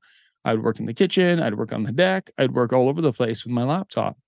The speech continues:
But I found really worked for me because I, I really like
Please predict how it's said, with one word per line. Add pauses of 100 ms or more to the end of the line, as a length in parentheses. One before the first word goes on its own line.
(800)
But
I
found
really
worked
for
me (560)
because
I,
I
really
like